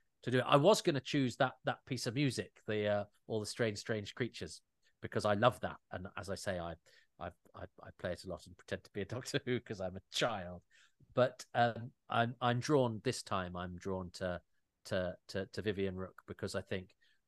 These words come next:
and because of the way that, that the interactions that she has go through every, every tone in such a small space of time.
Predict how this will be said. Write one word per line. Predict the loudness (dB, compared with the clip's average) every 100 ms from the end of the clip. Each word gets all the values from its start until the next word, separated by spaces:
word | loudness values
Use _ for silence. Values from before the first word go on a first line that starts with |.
| -12 -10 -6 -2 2
and | 4
because | 6 10 10
of | 8 2
the | 4
way | 6 6
that, | 6 2 0 _ _ _ _ _ _
that | 8 8 4 _ _ _ _ -8 2
the | 6
interactions | 6 4 2 2 -2 -6 -6
that | -6 -4
she | -4
has | 0 0 0 -6 -12 _ _ _ _ _ _ _ _ _ _ _ _ -10 2
go | 4
through | 4 2 4
every, | 2 4 4 4 0 _ _ _ _ _
every | 4 6 2
tone | 2 6 6 6 -2 -10 _ _ _ _
in | -10
such | -8 -6
a | -6
small | -4 -4
space | -4 -4 -2
of |
time. | -4